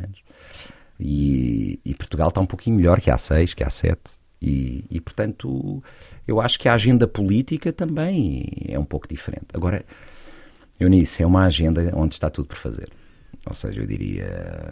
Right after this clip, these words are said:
nós temos muito, muito a ganhar com o Brasil.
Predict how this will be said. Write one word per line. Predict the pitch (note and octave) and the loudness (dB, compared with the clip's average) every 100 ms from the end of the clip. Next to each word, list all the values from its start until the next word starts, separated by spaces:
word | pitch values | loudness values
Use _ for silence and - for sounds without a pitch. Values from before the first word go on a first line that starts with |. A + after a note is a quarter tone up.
| G1+ G1+ G1+ G1+ - - - - | -14 -14 -14 -12 -12 -10 -8 -6
nós | G1+ C#2+ D#2 D2+ - | -2 2 4 2 0
temos | - E2 D2+ C#2+ - | 0 0 0 -2 -2
muito, | D#2+ E2+ G2 G#2+ G#2 F#2 - | 2 4 6 8 6 4 0
muito | E2+ F2 E2+ | 2 4 4
a | D2+ | 2
ganhar | C#2+ C2+ C2+ | 2 2 0
com | - | -2
o | |
Brasil. | B1 A#1+ A1+ B1 D#2+ | -2 0 -2 -2 -2